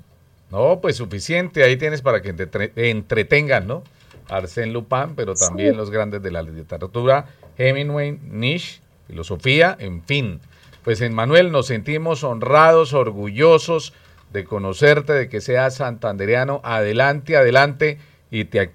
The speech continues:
Speaker 1: y desde Caracol Radio, pues, te vamos a seguir la pista porque tienes, eh, mucho por hacer en la vida, mucho por dar, esa inteligencia suma que tienes en un hogar de, de abogados, preparándote para el colegio. Feliz día, saludos a tus papis y aquí quedamos pendientes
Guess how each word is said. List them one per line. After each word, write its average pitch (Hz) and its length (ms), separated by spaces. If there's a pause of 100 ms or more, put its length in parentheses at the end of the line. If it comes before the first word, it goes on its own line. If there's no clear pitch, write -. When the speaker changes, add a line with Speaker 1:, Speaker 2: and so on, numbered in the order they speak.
(120)
Speaker 1:
y 117 140
desde 101 300
Caracol 101 420
Radio, 135 260
pues, 98 140
te 92 80
vamos 117 260
a 110 60
seguir 90 240
la 113 160
pista 113 240
porque 95 260
tienes, 101 380 (340)
eh, 107 300
mucho 127 360
por 101 140
hacer 110 240
en 117 160
la 95 100
vida, 123 600
mucho 104 320
por 90 260
dar, 123 240
esa 120 200
inteligencia 98 580
suma 101 220
que 95 100
tienes 117 400 (400)
en 92 260
un 104 140
hogar 107 440
de, 92 420
de 90 180
abogados, 120 720
preparándote 95 640
para 87 140
el 82 100
colegio. 120 400 (320)
Feliz 127 360
día, 156 280
saludos 123 500
a 113 120
tus 101 160
papis 131 400
y - 20
aquí 107 220
quedamos 127 440
pendientes 123 720